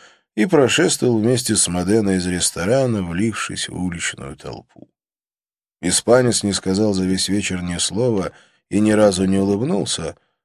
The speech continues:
но сейчас, когда они смешались с другими фланирующими прохожими, я заметил, что он с горячностью обращается к Маурицио, потрясая кулаком. Заглядевшись им вслед, я вздрогнул, услышав слова Летти —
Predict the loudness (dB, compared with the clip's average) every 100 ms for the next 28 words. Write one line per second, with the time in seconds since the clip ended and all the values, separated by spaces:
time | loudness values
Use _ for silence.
0 | _ -6 -4 -4 -2 -2 -4 -4 -2 0
1 | 0 -2 -2 0 0 0 -4 -2 -2 -2
2 | -2 -2 -4 -6 -2 -2 -2 -4 -4 -6
3 | -10 -10 -6 -4 -2 -2 -4 -6 -14 -20
4 | -20 _ -2 0 2 2 0 0 -2 0
5 | 0 0 0 2 4 2 0 -4 -4 -4
6 | -4 -2 -2 -2 0 0 -2 -6 -6 -6
7 | -4 -2 -2 -2 0 -2 -4 -14 _ _
8 | -8 -2 -2 0 2 0 0 -6 -10 -10
9 | -10 -16 -18 -20 _ _ _ _ _ _
10 | _ _ -10 -8 -4 -2 0 0 0 -2
11 | -4 -4 -4 -2 -4 -4 -4 -4 -4 -6
12 | -4 -2 -2 -4 -4 -4 -4 -4 -4 -4
13 | -4 -6 -4 -2 0 0 -2 -2 -4 -4